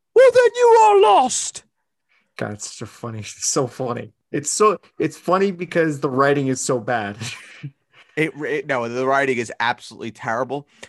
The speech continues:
Speaker 1: but I literally found it as Leia was getting off of the ship to see Anakin.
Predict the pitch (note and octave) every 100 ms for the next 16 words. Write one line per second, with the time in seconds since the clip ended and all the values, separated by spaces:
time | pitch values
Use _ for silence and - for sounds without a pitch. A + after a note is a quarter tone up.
0 | - C#3 C#3 C#3 D#3 E3 E3 D#3+ D#3 _
1 | _ C#3+ C3 C#3 E3+ F#3 _ _ _ _
2 | _ _ _ _ _ _ _ _ _ -
3 | C3+ C#3 C#3+ D3 B2+ - - _ _ -
4 | A#2+ C#3 D3+ D#3 D3+ B2+ B2+ A2+ - C3
5 | C3 - G#2+ B2 A#2 - A2+ - - C3
6 | _ A2+ - B2 A#2 A2 - _ A#2 A2+
7 | B2+ - C3+ C3